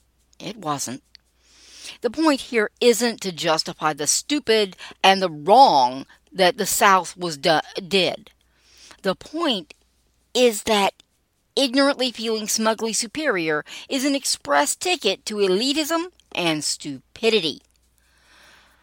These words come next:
The Democrats took that express. They became the anti-Christian, anti-life, anti-traditional values, anti-middle class, anti-party. You've never heard it in those terms, but that's just taking the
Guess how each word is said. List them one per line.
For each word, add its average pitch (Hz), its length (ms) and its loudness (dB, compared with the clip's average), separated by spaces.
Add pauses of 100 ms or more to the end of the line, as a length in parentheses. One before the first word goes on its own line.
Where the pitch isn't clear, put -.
(300)
The 233 100 2
Democrats 262 680 2
took - 260 -8
that 147 220 0
express. - 680 -6 (720)
They 208 160 4
became 170 640 0
the 135 320 -8 (100)
anti-Christian, 180 800 -2 (260)
anti-life, 147 720 2 (160)
anti-traditional 147 760 -4
values, 156 480 2 (120)
anti-middle 269 540 0
class, 151 460 6 (120)
anti-party. 208 840 0 (920)
You've 220 280 -6
never 190 240 2
heard 165 240 -4
it 110 100 -12
in 139 100 -6
those 131 280 -4
terms, 143 520 -4 (800)
but - 140 -10
that's 165 220 0
just 156 200 -8
taking 147 360 -6
the 135 120 -6